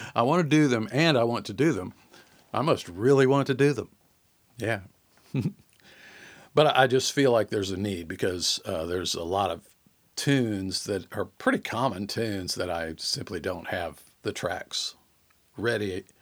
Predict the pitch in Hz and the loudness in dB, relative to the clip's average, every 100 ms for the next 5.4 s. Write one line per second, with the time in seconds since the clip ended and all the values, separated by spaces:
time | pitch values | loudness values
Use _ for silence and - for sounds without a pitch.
0 | - 123 110 - 107 101 117 98 90 127 | -2 0 0 -4 -6 -4 -4 -4 -2 -2
1 | 110 98 - 101 98 98 120 104 85 - | 0 -2 -2 -2 -2 0 -2 -2 -10 -14
2 | - - - - - - - 185 180 110 | -20 -20 -18 -18 -18 -18 0 2 4 4
3 | 143 143 143 127 127 107 104 104 - 117 | 4 6 6 4 4 2 0 -2 -2 0
4 | 123 120 - 135 123 117 143 156 139 120 | 0 0 2 4 4 4 0 2 0 0
5 | 107 104 107 | 0 0 -2